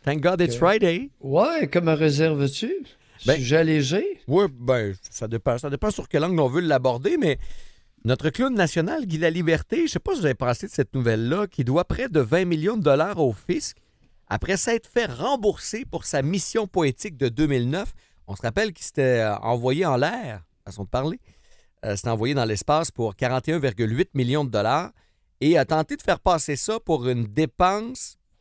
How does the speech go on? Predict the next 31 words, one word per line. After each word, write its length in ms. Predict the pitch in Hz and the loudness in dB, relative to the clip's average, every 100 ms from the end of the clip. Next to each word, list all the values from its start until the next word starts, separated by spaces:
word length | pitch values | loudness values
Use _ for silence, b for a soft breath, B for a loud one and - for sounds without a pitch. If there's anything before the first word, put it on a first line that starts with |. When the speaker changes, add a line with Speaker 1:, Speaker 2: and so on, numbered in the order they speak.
| - | -4
Speaker 1:
publicitaire 720 | - 170 160 - - 131 117 | -2 0 -4 -2 0 0 -2
pour 120 | - - | -8 -4
son 160 | 123 123 | -2 0
entreprise. 640 | 120 113 107 127 175 175 _ - | -2 -2 -2 0 -2 -4 _ 0
Speaker 2:
Oui. 180 | 196 - - - | 0 0 -10 -2
Speaker 1:
Là, 80 | 147 | 0
le 60 | |
fisc 280 | - 202 - | 2 -2 0
l'a 80 | 143 | -2
poursuivi, 800 | - - - 127 101 107 190 190 | -2 -8 -4 -4 -2 -2 0 2
on 120 | 160 | 0
est 100 | 127 | 0
allé 140 | 143 147 | 0 0
en 120 | 123 | -4
cours 240 | - 147 | -4 -2
avec 220 | 107 104 - | -2 -6 -10
ça, 220 | 175 175 | -6 -4
ils 120 | 123 | -2
ont 100 | 123 | -2
eu 120 | 151 | -2
gain 180 | 131 117 | -2 -2
de 60 | 95 | -2
cause. 220 | 107 101 - - _ _ _ _ _ - | -6 -6 -10 -14 _ _ _ _ _ -8
Vous 60 | 113 | -2
en 40 | |
Speaker 2:
Oui. 40 | 143 | 2
Speaker 1:
pensez 260 | 202 214 190 | 4 4 2
quoi, 180 | 254 | 2
vous, 120 | 294 120 | 0 0
de 120 | 110 | 0
ça ? 220 | - 180 | 0 -2